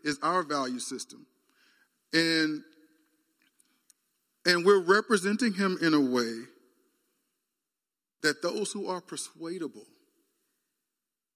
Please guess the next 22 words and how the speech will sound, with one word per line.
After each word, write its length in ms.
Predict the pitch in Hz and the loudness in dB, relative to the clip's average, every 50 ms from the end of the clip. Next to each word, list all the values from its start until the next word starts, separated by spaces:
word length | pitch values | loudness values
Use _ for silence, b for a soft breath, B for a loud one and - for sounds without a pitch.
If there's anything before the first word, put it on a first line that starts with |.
| _ _ _ _ _ _ _ _ _ _ _ _ _ - | _ _ _ _ _ _ _ _ _ _ _ _ _ -14
might 160 | 139 139 - | -14 -10 -6
become 360 | - 135 - - - 139 135 | -4 -4 -4 -4 -6 -8 -6
believers 960 | 123 131 127 127 127 139 160 165 156 139 120 104 - 98 95 95 - - - - _ _ _ _ _ _ _ _ _ _ _ _ _ _ _ _ _ - | -4 -4 -2 -2 0 -2 -2 -2 -4 -6 -8 -12 -16 -20 -20 -20 -18 -18 -20 -20 _ _ _ _ _ _ _ _ _ _ _ _ _ _ _ _ _ -12
that 180 | 131 120 117 - - - - | -10 -10 -10 -12 -16 -18 -16
he 360 | 180 175 175 180 185 185 185 - _ _ _ _ _ _ - | -14 -12 -12 -12 -14 -16 -18 -20 _ _ _ _ _ _ -20
is 120 | 135 120 | -18 -16
the 120 | - 120 120 | -14 -12 -10
only 240 | 127 135 139 143 139 | -8 -6 -6 -6 -6
begotten 500 | 135 139 131 120 135 131 120 117 117 113 | -6 -8 -10 -12 -12 -16 -16 -16 -16 -16
Son 400 | - - - 120 117 110 104 98 | -16 -16 -16 -18 -18 -18 -18 -18
sent 300 | - - - 113 110 104 | -18 -16 -16 -16 -18 -18
from 240 | - - 107 101 | -18 -20 -18 -14
God, 240 | 95 107 101 95 90 - - _ b b b b b | -12 -12 -12 -12 -12 -16 -20 _ b b b b b
that 140 | - 127 - | -12 -8 -4
they 120 | 156 185 | -2 -2
might 260 | 196 180 175 165 151 - | -2 -2 -4 -6 -6 -6
see 300 | - - - 170 165 156 | -10 -10 -10 -8 -8 -8
the, 160 | 131 131 120 - - - - b b b b b b _ | -8 -10 -12 -12 -16 -18 -18 b b b b b b _
the 80 | 127 123 | -16 -14
change 680 | - - - - - 165 175 185 190 196 196 190 165 156 | -12 -12 -12 -12 -14 -16 -16 -16 -14 -14 -14 -14 -14 -14
in 160 | 165 160 160 | -14 -14 -14
us, 400 | 160 147 139 - - - - | -16 -18 -18 -18 -18 -18 -18